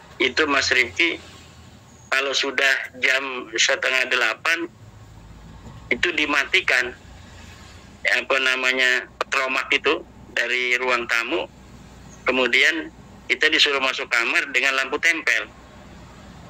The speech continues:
Tahun delapan puluh tujuh baru masuk listrik, itu di Kresek.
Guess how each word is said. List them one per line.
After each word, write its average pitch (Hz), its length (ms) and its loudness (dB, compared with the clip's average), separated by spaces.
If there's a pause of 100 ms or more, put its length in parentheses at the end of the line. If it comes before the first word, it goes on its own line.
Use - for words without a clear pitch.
(320)
Tahun 160 160 0
delapan 165 400 0
puluh 156 240 2
tujuh 156 400 0
baru 143 240 2
masuk 156 400 0
listrik, 180 480 -2
itu 143 160 0
di 127 160 2
Kresek. 113 480 0